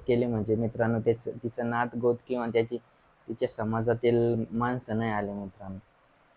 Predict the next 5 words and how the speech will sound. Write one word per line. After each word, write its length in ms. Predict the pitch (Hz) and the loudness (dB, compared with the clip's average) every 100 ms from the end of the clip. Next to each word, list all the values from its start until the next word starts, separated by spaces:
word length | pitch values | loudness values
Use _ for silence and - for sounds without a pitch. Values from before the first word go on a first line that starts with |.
| _ _ _ _ | _ _ _ _
तिला 160 | 113 123 | 2 2
मदत 280 | 127 123 127 - | 2 4 4 4
करायला. 420 | 123 123 120 123 151 _ _ _ _ - | 6 8 6 4 -2 _ _ _ _ -6
आपलेच, 580 | 117 120 127 127 - - _ _ _ _ _ _ _ _ _ | -6 2 6 6 2 -12 _ _ _ _ _ _ _ _ _
आपले, 380 | 113 110 113 | -4 0 6